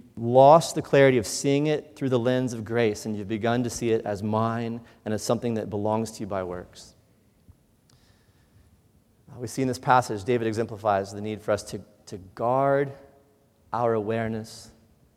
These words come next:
of grace. And then the second thing that we see in this passage, we see in this passage the need to see others as objects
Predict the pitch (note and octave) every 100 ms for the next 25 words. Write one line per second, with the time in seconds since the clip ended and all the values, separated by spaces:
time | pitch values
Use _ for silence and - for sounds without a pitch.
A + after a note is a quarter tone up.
0 | _ A2 F#2+ F#2 F#2 - - - _ _
1 | _ _ _ _ _ _ _ _ _ _
2 | _ _ _ _ _ _ _ B2 B2+ B2
3 | - E3+ C#3 - A#2+ A2+ A2 A2 - A#2
4 | A2 - A2+ G#2+ G2+ G2 - - _ _
5 | _ _ _ _ _ - - A2 - C3
6 | B2 - B2 A#2+ A#2 G2 A#2+ A#2+ A#2+ G#2+
7 | - - D3+ D#3 E3 D#3+ - _ - C#3
8 | A2+ G2 G2 - A2 G#2+ - A#2 B2 B2+
9 | G#2+ F2+ - -